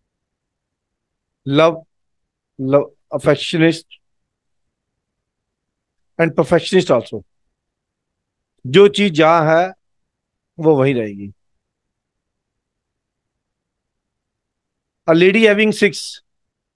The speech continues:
अपनी एज के, लंबी एज तक भी she look like a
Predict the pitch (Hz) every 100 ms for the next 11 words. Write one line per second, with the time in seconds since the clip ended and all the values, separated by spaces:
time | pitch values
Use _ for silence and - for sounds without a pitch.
0 | _ _ _ _ _ _ _ _ _ _
1 | _ _ _ _ _ _ _ _ _ _
2 | _ _ _ _ _ _ _ _ _ _
3 | _ _ _ _ _ 156 151 208 226 190
4 | 190 196 - 208 220 180 160 143 143 147
5 | 175 196 214 202 185 - _ _ - 190
6 | 156 175 180 147 95 - _ _ _ _
7 | _ - 185 165 180 185 _ _ _ _
8 | _ _ _ _ _ _ - 160 151 151